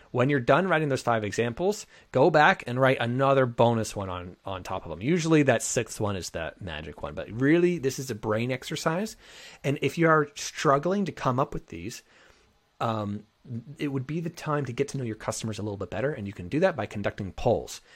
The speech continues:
by talking to your customers about these things. Like, "Hey, what are your main problems that you're looking to solve? How do you feel now that you've done this?" And it might feel awkward for you to ask how your customers feel,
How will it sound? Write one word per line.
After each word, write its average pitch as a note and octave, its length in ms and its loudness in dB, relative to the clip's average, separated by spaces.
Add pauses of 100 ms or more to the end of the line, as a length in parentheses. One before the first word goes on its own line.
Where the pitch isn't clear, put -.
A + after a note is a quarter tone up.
(120)
by G2 160 -4
talking B2 480 -2
to A2+ 140 -8
your G2+ 80 -4
customers F#2 640 -10 (100)
about G#2 360 -6
these G2 160 -8
things. D#2+ 280 -12
Like, E2 120 -14
"Hey, G2+ 180 -4 (100)
what A#2+ 360 0
are - 20 2
your D#3 160 0
main A2 260 -2
problems G2+ 360 -4
that F#2 100 -12
you're F2+ 80 -12
looking F2+ 220 -12
to F#2+ 80 -14
solve? - 260 -12 (1300)
How D#3 160 2
do F#3 80 2
you F3+ 120 -2
feel B2+ 420 0
now F#2+ 140 0
that F#2+ 140 -4
you've F#2+ 460 -8 (140)
done F#2 240 -6
this?" - 180 -14
And A#2+ 100 -2
it C3+ 120 -2
might D#3 180 -4
feel F3+ 300 0
awkward C#3+ 400 -2
for - 160 -6
you E3 180 0
to - 220 -4
ask G2+ 260 -6
how A2 80 -6
your G2+ 140 -6
customers G2+ 520 -12
feel, E3 440 -2